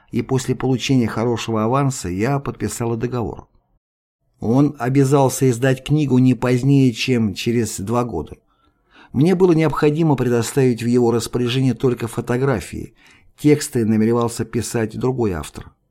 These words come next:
Просматривать их я собиралась вместе с молодым писателем Кристианом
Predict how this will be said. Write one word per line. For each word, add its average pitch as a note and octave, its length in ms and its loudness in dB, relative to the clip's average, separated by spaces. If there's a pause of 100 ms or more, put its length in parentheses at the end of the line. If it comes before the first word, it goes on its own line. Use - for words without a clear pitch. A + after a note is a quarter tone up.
(840)
Просматривать D3+ 720 0
их C3 120 -4
я C#3+ 160 4
собиралась C3 500 0
вместе A#2+ 380 0
с - 80 -10
молодым A#2+ 380 0
писателем A#2 720 -2 (300)
Кристианом B2 880 0